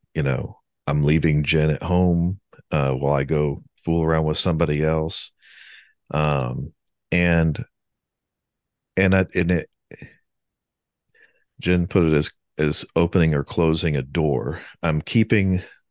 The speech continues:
the door closed on, because if I do that, if I go out and start have, like, just having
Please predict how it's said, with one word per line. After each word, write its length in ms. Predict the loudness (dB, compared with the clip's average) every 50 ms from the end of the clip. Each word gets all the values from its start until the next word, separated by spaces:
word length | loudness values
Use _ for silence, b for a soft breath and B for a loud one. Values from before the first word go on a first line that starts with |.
| -10 _
the 100 | -4 -4
door 380 | 0 2 2 4 4 4 2
closed 800 | 0 -2 -2 2 2 4 4 2 2 0 -2 -4 -6 -6 -8 -12 -20 B B B B B B B B B B _
on, 340 | -2 -2 0 2 0 0 0 0
because 260 | 0 2 2 2 2
if 100 | 2 4
I 140 | 4 4 4
do 240 | 4 4 4 4 4
that, 360 | 4 2 2 2 2 0 -2 _ B B B B B
if 160 | -4 0 2 4
I 100 | 4 4
go 240 | 4 4 4 6
out 160 | 4 2 0 -2 -2 -2
and 140 | -2 -2
start 380 | 0 0 2 2 2 2 0 0
have, 180 | 2 2 2 2 0
like, 320 | -2 0 0 0 0 -2
just 280 | -2 -2 -2 -2 -4 -8 _ _ _ _ _
having 460 | 0 0 2 2 2 0 0 -2 -6